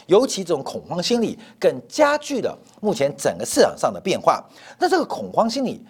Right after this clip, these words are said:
最特别的就来自于房地产市场，所以我们今天要特别关注的是房地产市场，因为在四月三号、二十三号，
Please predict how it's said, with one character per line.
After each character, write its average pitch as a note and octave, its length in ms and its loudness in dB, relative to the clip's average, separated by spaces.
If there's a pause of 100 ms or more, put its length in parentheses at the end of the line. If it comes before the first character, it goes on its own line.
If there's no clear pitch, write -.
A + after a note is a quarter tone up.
(300)
最 D#4 200 2
特 - 300 2
别 F2+ 160 -10
的 - 380 -4
就 C#3+ 220 0
来 G#2 160 0
自 B2+ 160 -6
于 A2+ 140 -6
房 A#2 380 0
地 G#3 160 -2
产 - 220 -12
市 D#3+ 140 -6
场， F#2 180 -6 (260)
所 F4 200 4
以 - 20 6
我 A#3+ 80 4
们 C#3 80 -4
今 A#3+ 100 -6
天 C4+ 80 0
要 D#3 60 2
特 - 220 0
别 D#3 100 -4
关 G#3 240 0
注 G#3+ 100 -6
的 C3 60 0
是 - 140 -10
房 - 280 -6
地 A#3+ 140 -2
产 - 160 -8
市 D3+ 100 -4
场， - 160 -4 (320)
因 D#4+ 140 0
为 C#4 140 6
在 E3+ 200 0
四 - 140 -4
月 B3 80 4
三 A3+ 220 0
号、 A3 340 -2
二 A3+ 100 2
十 E3 60 4
三 A3 180 2
号， D#3 280 -2